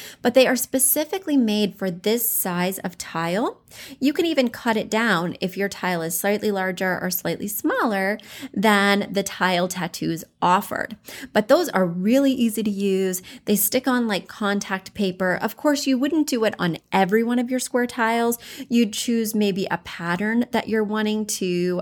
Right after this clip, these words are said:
um, put throughout. They have lots of colors, even colors that would go with this burgundy wall. And I think that would be a better choice than painting these tiles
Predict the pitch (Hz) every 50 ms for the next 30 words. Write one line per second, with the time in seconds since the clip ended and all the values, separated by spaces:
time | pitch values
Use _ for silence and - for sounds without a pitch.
0 | - - 170 165 160 160 151 147 160 175 - - - - - - _ - - -
1 | 247 - 247 - - - 214 208 202 196 190 190 208 240 285 302 - - - -
2 | _ _ - - - 247 - - 220 214 208 208 175 170 165 165 170 175 202 -
3 | - - - 277 285 - 277 254 247 247 240 233 247 247 247 247 240 233 269 277
4 | 277 262 226 226 226 226 233 - 196 196 202 180 175 190 190 196 196 196 196 -
5 | 185 180 - - 196 - 170 175 202 220 226 254 247 247 269 269 254 214 190 175
6 | 165 180 202 285 480 427 269 - _ _ _ _ _ _ _ _ _ _ _ _
7 | - - - 254 247 254 254 269 262 277 277 285 277 277 247 226 233 247 - 240
8 | 208 - 220 202 - - 185 175 190 185 180 180 185 180 - - 170 170 160 165
9 | 175 175 - _ - - - - _ - 180 180 175 175 - - 220 214 226 214
10 | - 220 220 214 214 214 208 - - 202 190 185 185 185 175 180 180